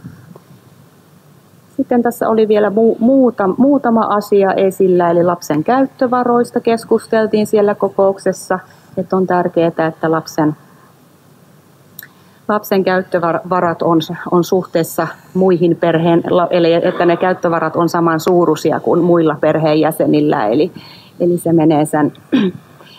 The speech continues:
sen saman viikkorahan tai kuukausirahan logiikan mukaan kuin muilla, muilla perheen, perheen lapsilla. Ja sitten tietysti viisitoista vuotta täyttäneelle lapsille, lapselle on määritelty se minimi-, minimikäyttövara,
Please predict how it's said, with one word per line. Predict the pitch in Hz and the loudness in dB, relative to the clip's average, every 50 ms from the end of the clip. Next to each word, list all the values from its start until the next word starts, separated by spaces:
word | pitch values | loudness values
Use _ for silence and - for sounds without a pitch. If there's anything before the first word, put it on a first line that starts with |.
| - _ _ _ - - | -20 _ _ _ -10 -2
sen | 180 175 170 | 0 0 0
saman | - 185 180 185 175 175 175 | 0 0 0 2 2 2 2
viikkorahan | 170 180 175 180 - 196 175 180 175 170 175 170 170 | 2 2 2 0 0 -2 -2 -2 -2 -2 -2 -2 -2
tai | - 180 175 170 | -2 -2 -2 -2
kuukausirahan | - 185 180 180 180 180 165 165 160 180 175 175 - 185 185 175 185 175 170 170 | 0 0 0 0 0 0 -2 -2 0 -2 -2 -2 -2 -4 -2 0 0 0 2 2
logiikan | 170 175 175 165 165 165 160 - 165 170 | 2 0 2 0 0 0 0 -2 -2 -2
mukaan | 165 160 160 - - 165 165 165 170 | 0 -2 -2 -2 -4 -4 -4 -4 -4
kuin | - 156 165 | -2 -2 0
muilla, | 160 165 165 170 165 143 - - - | 2 2 2 2 0 -2 -4 -4 -2
muilla | 180 196 202 190 180 165 | 0 2 2 2 2 0
perheen, | - - 170 151 139 147 156 156 147 165 160 - - - | -2 -2 -2 -2 -2 -2 -4 -2 -2 -2 -4 -8 -6 -2
perheen | 190 185 175 160 175 160 160 - | -2 -2 0 0 0 0 0 0
lapsilla. | 69 - - - - - 151 139 135 160 185 - - - - - - - | -2 -4 -6 -8 -4 -2 0 0 0 -2 -2 -6 -14 -20 -20 -20 -8 -8
Ja | 180 | -4
sitten | 170 180 175 - 277 247 214 | -4 -4 -4 0 -2 0 2
tietysti | 226 208 190 - 175 - - - 190 170 156 - - - - - - | 2 0 0 -2 -4 -12 -6 -2 -2 -2 -2 -4 -12 -20 -16 -4 0
viisitoista | 185 185 180 - 185 180 165 - 170 | 0 0 0 0 -2 -2 -2 -2 -2
vuotta | 160 165 156 - 165 | -2 -2 -2 -2 -4
täyttäneelle | - 170 170 160 160 - 160 156 160 165 160 | -2 -2 -2 -2 -2 -2 0 2 2 2 2
lapsille, | 156 156 151 156 - - 165 156 - - 156 165 156 - | 2 0 -2 -4 -4 -6 -6 -6 -4 -4 -2 -2 -2 0
lapselle | 180 196 202 202 - - 185 170 160 - | 0 -2 -2 -2 -2 -2 0 0 2 0
on | 170 170 | 2 2
määritelty | 165 165 165 165 160 160 160 156 160 160 147 160 | 2 2 2 2 0 0 0 0 -2 -2 0 -2
se | 151 - - 165 | -4 -4 -2 0
minimi-, | 160 165 170 170 165 160 160 160 156 - - | 2 2 4 4 4 4 2 0 -2 -4 -2
minimikäyttövara, | 220 254 262 254 220 190 185 - 170 165 165 - - - 165 151 156 151 156 156 | 2 4 4 4 4 2 0 0 0 -2 -2 -2 -2 -4 -2 -2 0 -2 -2 -2